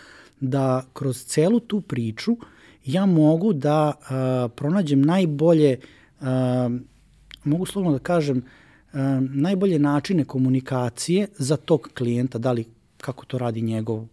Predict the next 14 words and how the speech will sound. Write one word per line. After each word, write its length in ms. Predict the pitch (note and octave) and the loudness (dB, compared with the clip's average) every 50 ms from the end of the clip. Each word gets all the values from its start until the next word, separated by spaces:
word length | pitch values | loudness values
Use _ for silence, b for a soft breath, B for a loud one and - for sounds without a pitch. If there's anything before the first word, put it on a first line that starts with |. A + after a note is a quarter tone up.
| _ _ _ | _ _ _
prodavac, 600 | - - A2+ G#2 G#2+ A2 A#2+ G2+ G#2 G#2+ - - | -8 -6 -6 -6 -6 -6 -6 -6 -6 -6 -6 -4
najbolji 340 | - C3 B2+ B2 A#2 A2 G#2+ | 0 0 2 2 0 -2 -4
prodavac, 640 | G#2 - - G2+ G2+ G2+ G2+ A2+ F#3 A3 - - - B B B B B B B B _ - | -4 -8 -8 -8 -8 -8 -6 -6 -6 -6 -8 -12 -20 B B B B B B B B _ 2
ili 300 | G#3+ A3 B3 B3 A3+ F#3+ | 4 6 6 6 6 6
da 120 | E3+ F3 | 6 6
vidimo 360 | E3 G3 A3 G#3+ G3 F3 D#3+ | 6 6 4 4 4 4 2
kako 300 | - - G3+ G3+ - D#3+ | 2 0 -2 -2 -2 -4
to 160 | - - E3+ | -4 -2 0
radi 220 | E3+ F#3 F#3 E3 D#3+ | 2 2 2 2 2
od 80 | D3 | 4
njegove 260 | C#3 D3 D#3 F3 E3+ C#3+ | 4 4 4 4 4 2
konkurencije 640 | - C#3 C#3 C3 C#3+ D3 D#3 D#3+ D#3 - - F3 | 2 0 0 2 2 2 2 2 2 2 2 2
najbolji 340 | C#3+ B2+ G#2 G2 G#2+ G2+ G2+ | 2 0 -2 -4 -4 -6 -6
prodavac 640 | - - A2+ G#2 F#2+ F#2 F#2 G#2 B2 - - - | -6 -8 -8 -8 -8 -10 -10 -10 -12 -12 -14 -20